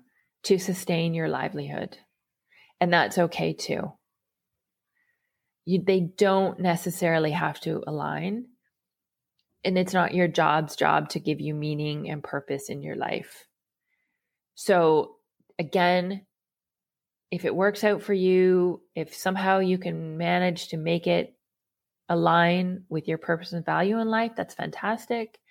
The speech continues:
But if it's not, perhaps at this time, perhaps it changes, whatever it is, don't make that a constraint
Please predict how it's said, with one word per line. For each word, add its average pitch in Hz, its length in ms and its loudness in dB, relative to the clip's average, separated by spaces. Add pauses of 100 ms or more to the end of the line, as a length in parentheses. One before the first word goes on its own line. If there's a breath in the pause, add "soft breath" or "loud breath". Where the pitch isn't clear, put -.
(540 loud breath)
But 190 100 4
if 190 100 4
it's - 180 -4
not, 202 640 4 (480)
perhaps 190 400 2
at 175 120 -2
this 160 220 -4
time, 262 540 2
perhaps 190 600 0
it - 120 -8
changes, 220 560 2 (160)
whatever 202 400 2
it 202 140 0
is, 175 540 2 (1160)
don't 208 420 2
make 190 220 2
that 170 220 2
a 165 40 -2
constraint - 1000 -6